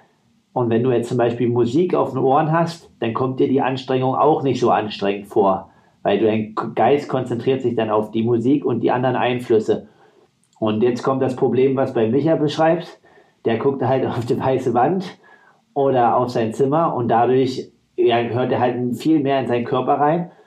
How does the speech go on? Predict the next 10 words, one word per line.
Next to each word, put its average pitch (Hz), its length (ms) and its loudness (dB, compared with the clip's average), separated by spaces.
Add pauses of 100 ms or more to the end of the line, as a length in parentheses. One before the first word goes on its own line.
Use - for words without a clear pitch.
(280)
und 120 720 0 (140)
ist 113 160 -2
halt 113 200 0
so 127 200 2
quasi, 123 760 0
dass 110 220 -2
er - 60 0
diesen 110 260 -2
Schmerz 135 480 -2
oder 104 420 2